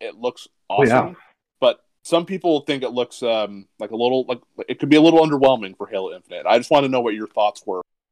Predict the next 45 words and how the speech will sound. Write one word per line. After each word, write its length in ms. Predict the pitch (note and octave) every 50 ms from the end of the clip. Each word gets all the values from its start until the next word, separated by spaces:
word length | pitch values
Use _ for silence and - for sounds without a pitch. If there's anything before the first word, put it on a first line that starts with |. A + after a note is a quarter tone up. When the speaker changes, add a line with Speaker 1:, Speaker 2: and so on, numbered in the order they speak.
| _ _ _ _
Speaker 1:
on 200 | - A2 G#2+ G#2+
Speaker 2:
I 40 | A2+ G3+
Speaker 1:
that, 60 | G#3
Speaker 2:
just 40 | A#3
Speaker 1:
if 60 | G#3 A3+
you've 80 | G#3
Speaker 2:
don't 60 | G3+ -
Speaker 1:
seen 80 | G#2
anything. 340 | F#3+ F#3 F3+ - - - _ _ _ _ _ _ _ _ _ _ _ _
Speaker 2:
I 80 | F3 G3
just 100 | G#3+ G#3
don't 120 | A#3 G#3 D#3+
agree. 420 | C3+ D3+ E3 B2 G2 - - - _ _ _ _ _ _ -
I 100 | B2+ C#3
don't 140 | D#3 E3
agree 280 | D#3 C#3 B2+ C#3+ D3+ D#3
Speaker 1:
Right. 100 | A#2+ G#2+
Speaker 2:
that 80 | G#2+ G#2
it's 180 | G2 - - - -
underwhelming. 580 | G#2+ F#2+ F#2+ F#2+ F#2 F#2+ F#2 F#2+ F#2+ F#2+ F2+ - - - - - - _ _ _ _ _ _ -
Speaker 1:
Yeah, 100 | B2+ A2+
Speaker 2:
The 100 | A#2+ -
Speaker 1:
it 40 | -
looks 120 | F3 F#3 D#3
Speaker 2:
things 120 | E3+ G3
Speaker 1:
cool. 80 | F#3+ G3+
Speaker 2:
that 100 | G3 E3+
they, 140 | F3+ E3 E3
Speaker 1:
It 160 | D3+ C3 C3+
does. 240 | C3+ B2 G2+ - -
Speaker 2:
the 120 | C#3+ C#3
things 320 | - - F#3 G#3+ A3+ G#3 -
that 160 | G3 F3 - -
they've 160 | D#3+ D3 B2+ - -
added 360 | A2 A2+ A2+ A2+ A2+ A2 -
to 60 | -
the 80 | A2 G#2
game, 540 | F#2 - G#2+ G2+ G2+ F#2+ F#2 F2+ F2+ F#2 - _ - _ _ _ _ _ _ _ _ _ _ _ _ _ _
um, 340 | A2 A2 G#2+ G2 F#2+ G2 F#2+ -
and 100 | B2+ B2+
also 320 | B2 C#3 D3 - - C#3
kinda 220 | - - C#3 B2 A2
went 200 | B2+ B2 A2 -
back 260 | B2 D3 F#3 F#3+ -
on 360 | - F#2 F2+ F2 E2 - -